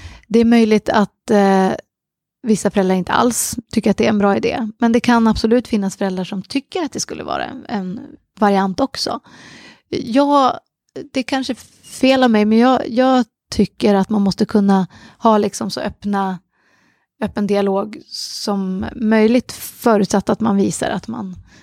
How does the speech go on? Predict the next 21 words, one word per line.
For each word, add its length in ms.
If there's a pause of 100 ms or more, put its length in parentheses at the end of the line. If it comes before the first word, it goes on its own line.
(100)
har 140
respekt 580
för 80
det 220
som 160
föräldrarna 500
önskar 440
göra, 320
men 140
så 80
att 80
man 160
inte 260
är 160
för 160
rädd 340
att 340
visa 340
sig 120
att 100
nu, 340